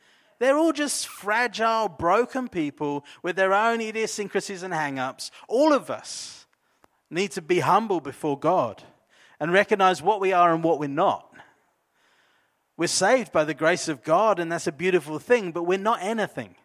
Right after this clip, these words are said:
outside of him. And, uh, so the kings of this world must bow their knee to Jesus. And so, uh, when we seek first his kingdom, what we're doing is we are seeking to engage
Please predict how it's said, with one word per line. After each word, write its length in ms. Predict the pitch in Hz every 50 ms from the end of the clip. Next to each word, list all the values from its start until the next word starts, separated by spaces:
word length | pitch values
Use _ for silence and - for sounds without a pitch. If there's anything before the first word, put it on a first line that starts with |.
| _ _ _ _ _ _ _ _ _
outside 460 | 156 151 147 147 - - 165 151 151
of 140 | 147 127 -
him. 240 | - 123 110 101 92 _ _ _ _ _ _ _ _ _ - - - - - - _ _ -
And, 360 | 131 139 147 151 156 147 143
uh, 180 | 147 151 143
so 140 | 143 - 190
the 80 | 165 175
kings 280 | - - 247 254 196
of 100 | 220 208
this 220 | 214 247 - - 185
world 300 | 170 135 110 104 113 - -
must 200 | 151 147 143 -
bow 220 | - 175 170 175
their 180 | 156 165 160 160
knee 320 | 160 160 160 151 151 151 _ - - _ _ _ _ _ _ -
to 100 | - 151
Jesus. 720 | - 175 196 226 233 170 - 127 - - - - - - - _ _ _ _ _ _ _ _ _ _ _ _ _ _ _ _ _ _ _ _ _ _ _ _ _ _ _ _ _ _ _ _ _ _ _ _ _ _ -
And 140 | 160 175
so, 380 | 175 - - 226 220 220 214 202
uh, 240 | 175 175 175 175 180
when 260 | 175 185 226 240 233
we 160 | 247 247 233
seek 440 | 226 - - - 254 262 247 - -
first 460 | - - - 226 226 220 208 190 - -
his 320 | - 214 269 302 - -
kingdom, 400 | - - 196 175 160 135 143 147
what 220 | 165 208 262 240 220
we're 100 | 220 214
doing 400 | 170 - 262 277 277 240 185 170
is 320 | 175 180 202 214 190 -
we 180 | 196 214 233 220
are 180 | 214 196 196
seeking 720 | 190 - - - 240 269 294 269 - - 185 165 160 151 - - - - _ -
to 120 | - 196
engage 800 | 196 185 175 147 196 226 233 208 135 123 127 139 139 131 -